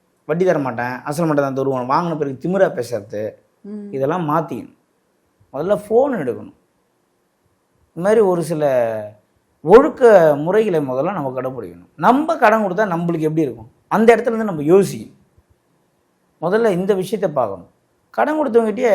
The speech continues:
Speaker 1: நீ ஒண்ணும் இல்ல, ஒரு, ஒரு லட்ச ரூபாய் இங்க கடன் வாங்கியிருக்கோம், இவர் நாற்பதாயிரம் ரூபாய்க்கு பரிகாரம் செய்வாரு. ஐயோ, நாற்பதாயிரம் ரூபாய் அவங்கிட்டே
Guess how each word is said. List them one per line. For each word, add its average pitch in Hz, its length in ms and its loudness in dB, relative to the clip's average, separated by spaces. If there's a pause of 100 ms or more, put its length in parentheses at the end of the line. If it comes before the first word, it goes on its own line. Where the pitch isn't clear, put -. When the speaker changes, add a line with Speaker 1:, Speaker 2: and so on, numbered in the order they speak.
(120)
Speaker 1:
நீ 180 100 -4 (200)
ஒண்ணும் 196 180 -4
இல்ல, 165 200 0
ஒரு, 123 100 -4 (220)
ஒரு 165 140 0
லட்ச 139 160 -4
ரூபாய் 220 140 -4
இங்க 156 160 -8
கடன் 135 240 -2 (220)
வாங்கியிருக்கோம், 107 440 -12 (1300)
இவர் 214 200 6
நாற்பதாயிரம் 208 400 6
ரூபாய்க்கு 202 260 2
பரிகாரம் 202 380 2
செய்வாரு. 117 320 -2 (300)
ஐயோ, 277 160 2
நாற்பதாயிரம் 262 800 4
ரூபாய் 240 240 2
அவங்கிட்டே 240 360 4